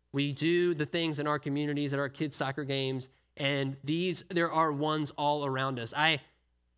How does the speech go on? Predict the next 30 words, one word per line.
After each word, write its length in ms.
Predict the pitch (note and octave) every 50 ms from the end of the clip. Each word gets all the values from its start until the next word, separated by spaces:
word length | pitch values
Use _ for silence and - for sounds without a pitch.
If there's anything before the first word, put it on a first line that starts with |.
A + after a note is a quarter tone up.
| _ _ -
I 160 | E3 F3+ G3
am, 320 | G3+ F#3 F#3+ F#3+ F3+ F3
sh-, 180 | D#3+ - - - -
the 220 | F#3 F3 E3 E3 D#3+
more 580 | D#3+ E3 F3 F#3+ G#3 G#3+ A3 G#3+ G#3+ F#3 - - _ _ _ _ _ _ _ _ _ _ _ _ _ _
I 400 | - E3 D#3+ D3+ D3 C#3 C#3 C3 - - _ _ _ - C3+
get 140 | - F3+ F#3
in 140 | F#3 F3 D#3+
touch 420 | - - F#3 F3 E3+ - - -
with 300 | D#3 D3+ D3 C#3 - - _ -
American 520 | D#3 C3 B2+ C3+ C#3+ D3 C#3+ - C#3+ C3+
culture, 520 | C3+ C#3+ C3+ C#3 - F3 F3+ F#3 F#3+ F#3+ - _ _ _
the 100 | - D3
more 160 | D#3 E3+ E3+
I 60 | D#3+ D#3
realize 400 | C3+ C3 D#3 D#3 D3 C#3+ C#3 -
how 100 | D3 C3+
isolated 440 | B2+ C#3+ C#3+ - D3 D3 C3+ B2
people 280 | - C3 B2+ - B2+ B2+
are. 140 | A#2+ A#2 A2+
Like, 160 | A2+ A#2+ -
we 240 | D3+ D#3+ D#3 D3+ C#3 - _ _ _ _ _ -
are 160 | E3 F3 E3+
the 120 | E3+ E3+
most 240 | F3 F3+ F3+ E3+ - -
isolated 640 | E3 D#3+ E3+ E3 - F3+ E3+ D#3+ D#3+ D3+ D#3 C#3+
culture 500 | - D3 D#3 D3+ - - D3+ C#3 B2+ C3 -
ever. 420 | C3 C#3 D3+ C#3+ C3 A2 F#2+ - - _ _ _ _ _ _ _ _ _ _ _ _ _ _ _
I 60 | - D3
mean, 280 | D#3+ D#3 D3+ D3+ C#3